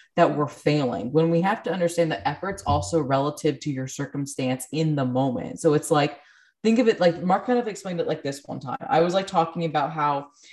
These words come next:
if I had another job, if we could combine leg days to just one day a week instead of having hamstrings and quads separate,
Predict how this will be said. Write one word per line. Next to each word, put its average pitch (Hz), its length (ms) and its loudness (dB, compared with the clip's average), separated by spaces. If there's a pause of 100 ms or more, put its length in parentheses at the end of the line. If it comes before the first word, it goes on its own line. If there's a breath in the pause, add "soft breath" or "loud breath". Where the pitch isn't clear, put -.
(140 loud breath)
if 165 140 4
I 170 80 8
had 165 260 6
another 151 380 4
job, 135 480 2
if - 160 -4
we 165 120 0
could 175 200 -4
combine 147 640 -2
leg 185 320 2
days 131 440 0
to 170 120 -2
just 147 220 -4
one 151 260 -2
day 139 160 2
a - 80 6
week 165 300 -6
instead 143 260 -6
of 139 80 -4
having 135 480 -2 (180)
hamstrings 143 680 -4
and 127 220 -6
quads 131 520 2
separate, 262 500 0